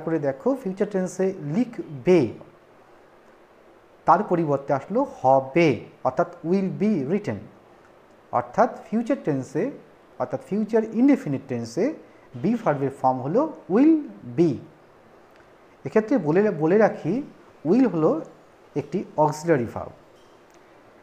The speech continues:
আহ, সব auxiliary ভার্বের ক্ষেত্রে, বিশেষ করে model auxiliary ভার্বের ক্ষেত্রেই আমরা এইভাবে ওই auxiliary ভার্বের সাথেই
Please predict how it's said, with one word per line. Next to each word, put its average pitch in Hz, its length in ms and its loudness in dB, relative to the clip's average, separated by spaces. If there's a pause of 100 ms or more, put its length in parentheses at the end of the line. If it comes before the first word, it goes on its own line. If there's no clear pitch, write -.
আহ, 123 200 -4 (220)
সব - 280 2 (240)
auxiliary 165 460 2
ভার্বের 131 280 -2
ক্ষেত্রে, - 380 -4
বিশেষ 170 260 -6
করে 135 340 -2
model 165 360 2
auxiliary 139 340 -2
ভার্বের 120 240 -4
ক্ষেত্রেই 202 540 -2 (640)
আমরা 127 240 -2
এইভাবে 151 420 -2 (640)
ওই 131 200 -6 (180)
auxiliary 202 420 4
ভার্বের 143 300 -2
সাথেই 180 460 -4